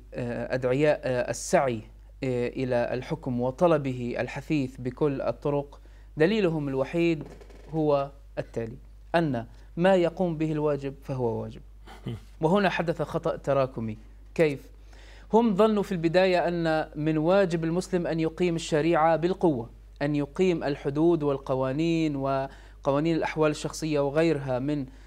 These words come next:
آه، قوانين الشريعة، أن يقيمها بالقوة على نفسه وعلى الآخرين. هذا الخطأ قادهم لخطأ آخر مركب، وهو بما أنه لا يمكن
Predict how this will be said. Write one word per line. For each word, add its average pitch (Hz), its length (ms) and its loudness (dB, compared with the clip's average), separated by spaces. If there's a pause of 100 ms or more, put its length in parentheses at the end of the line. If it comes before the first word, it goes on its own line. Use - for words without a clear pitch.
(160)
آه، 131 260 -2
قوانين 147 340 2
الشريعة، 156 440 2 (100)
أن 170 100 0
يقيمها 160 460 0
بالقوة 156 540 0
على 160 440 4
نفسه 156 400 -2
وعلى 170 340 4
الآخرين. 120 500 -4 (540)
هذا 233 320 4
الخطأ 175 360 2
قادهم 180 600 2
لخطأ 170 520 -2
آخر 165 440 2
مركب، 135 520 0 (920)
وهو 151 340 2
بما 180 380 2
أنه 170 300 0
لا 170 140 4
يمكن 190 500 -2